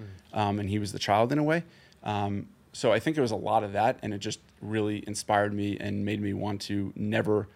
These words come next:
Speaker 2: put my kids in a position, uh, you know, that similar, a sim-, similar position.
Speaker 1: Yeah, that makes sense. And what lessons did you,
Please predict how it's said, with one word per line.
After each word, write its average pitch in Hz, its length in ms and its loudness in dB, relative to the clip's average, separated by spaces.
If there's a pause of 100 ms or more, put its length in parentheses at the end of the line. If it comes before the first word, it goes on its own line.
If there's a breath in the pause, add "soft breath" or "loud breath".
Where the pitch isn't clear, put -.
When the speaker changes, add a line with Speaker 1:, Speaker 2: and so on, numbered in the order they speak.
(180 soft breath)
Speaker 2:
put 98 160 2
my 101 160 2
kids 107 240 -2
in 101 100 0
a 95 40 -2
position, 98 560 -4 (420 soft breath)
uh, 50 320 0 (440)
you 110 100 -4
know, 101 140 -2
that 104 300 0
similar, 101 300 -2
a 87 180 -6
sim-, 98 380 -6
similar 98 320 -8
position. 95 420 -10 (220)
Speaker 1:
Yeah, 98 220 -8 (200)
that 107 100 -6
makes 104 240 -8
sense. 104 260 -6
And 104 200 -6 (1300 soft breath)
what 143 380 4 (200)
lessons 120 800 2 (100)
did 110 220 2
you, 113 580 4